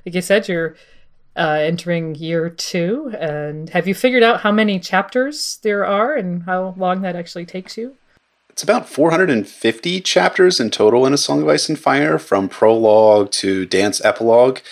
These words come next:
Speaker 2: And we assume by twenty twenty-four, twenty twenty-five, when we get to A Dance with Dragons, that, um, the, the Winds of Winter will be out because it's, because of course it's coming out next week.
Speaker 1: Right.
Speaker 2: So,
Speaker 1: <laughs> So
Speaker 2: um,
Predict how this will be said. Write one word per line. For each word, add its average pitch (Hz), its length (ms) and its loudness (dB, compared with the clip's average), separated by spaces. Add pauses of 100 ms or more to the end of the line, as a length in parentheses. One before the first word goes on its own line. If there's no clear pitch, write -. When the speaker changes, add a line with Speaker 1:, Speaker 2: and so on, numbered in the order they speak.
(220)
Speaker 2:
And 151 120 4
we 196 140 6
assume 131 720 4
by 98 400 4
twenty 113 400 0
twenty-four, 104 880 0
twenty 104 240 -4
twenty-five, 101 560 2
when 95 80 -2
we 95 60 -2
get 95 180 -2
to 107 140 -2
A 98 40 0
Dance 95 280 -2
with - 80 -12
Dragons, 113 640 2
that, 95 220 0
um, 92 260 -4 (720)
the, - 100 -12 (140)
the 98 80 -6
Winds 113 240 -2
of 110 40 0
Winter 123 160 4
will 131 80 6
be 123 120 2
out 131 120 2
because 190 200 2
it's, 180 140 -2
because 156 260 0
of - 80 -2
course - 180 0
it's 104 100 -6
coming 104 200 0
out 95 100 -2
next - 260 -6
week. - 320 -6 (380)
Speaker 1:
Right. 233 120 2
Speaker 2:
So, 95 600 4
Speaker 1:
<laughs> - 40 -16
So 226 220 0
Speaker 2:
um, 240 460 4